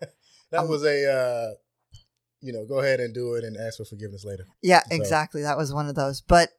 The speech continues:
Speaker 2: but it was a amazing experience.
Speaker 1: Yeah, you know, the spread of the photos that we took while we were on the Bliss Cruise were amazing.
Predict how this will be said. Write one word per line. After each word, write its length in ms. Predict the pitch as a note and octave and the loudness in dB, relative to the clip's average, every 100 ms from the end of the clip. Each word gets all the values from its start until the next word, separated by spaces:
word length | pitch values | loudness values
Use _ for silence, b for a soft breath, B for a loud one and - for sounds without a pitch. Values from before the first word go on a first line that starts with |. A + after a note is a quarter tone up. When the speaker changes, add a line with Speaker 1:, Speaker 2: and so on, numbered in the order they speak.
| - | -12
Speaker 2:
but 380 | D3 A3 A3+ - | 6 8 8 6
it 80 | F3 | 2
was 260 | F3+ D#3+ | 2 2
a 300 | E3 D3+ C#3 - | 0 0 -2 -6
amazing 680 | C#3+ D3 D3 E3 E3 C#3 B2 | -8 -6 -4 -2 -4 -8 -12
experience. 760 | - - - C#3+ A#2 - - | -16 -10 -10 -8 -12 -18 -6
Speaker 1:
Yeah, 240 | A3 F#3+ F#2 G#2+ | 0 0 0 -6
you 120 | D3 | -6
know, 120 | C3 | -4
the 140 | G#2 G#2+ | -6 -8
spread 320 | - C#3 C#3 | -8 -6 -4
of 80 | A#2 | -6
the 60 | |
photos 640 | - C3+ C3 C3 B2+ B2+ B2 | -6 -4 0 0 0 -2 -4
that 140 | A2 | -6
we 80 | B2 | -6
took 240 | - B2+ - | -8 -8 -8
while 180 | A#2 B2 | -6 -6
we 80 | B2 | -4
were 80 | A#2+ | -6
on 140 | B2 | -6
the 60 | A2+ | -8
Bliss 260 | B2+ B2 | -8 -10
Cruise 420 | - B2+ B2+ B2 | -10 -10 -10 -12
were 160 | A#2 A2 | -8 -8
amazing. 600 | A2 B2 B2 A#2 A#2 A2+ | -6 -8 -8 -12 -16 -16